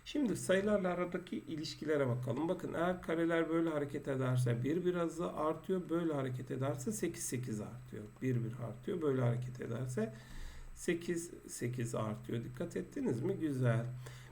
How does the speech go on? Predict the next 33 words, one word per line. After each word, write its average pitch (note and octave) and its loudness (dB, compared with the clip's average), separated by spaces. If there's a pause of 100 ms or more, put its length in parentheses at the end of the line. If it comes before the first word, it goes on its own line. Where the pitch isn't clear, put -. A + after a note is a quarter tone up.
Peki A3 0
diyorum A3 2
ki C3+ -2
ya D#3+ 4
bu E3+ -2
üç F3+ -4
yüz D#3+ -2
doksan E3 0
iki E3+ -2
ile, C3+ 0 (1800)
eee, C3 2 (1800)
yetmiş D3 6
altı E3+ 4
arasında D#3+ 2
bir E3 0 (560)
ilişki D#3 2
var B2+ 10
mı? E3 8
Bir D3+ 4
baka-, - 0
ya A2+ 6
ilişki B2+ 2
var D3 6
mı C#3 2
derken C#3 0
aralarındaki D#3+ 0
farka D3+ 2
bir C#3 0
bakalım. B2 4
Yedi B2+ 6
yüz C#3+ 4
altmış B2 0
altı, B2 -2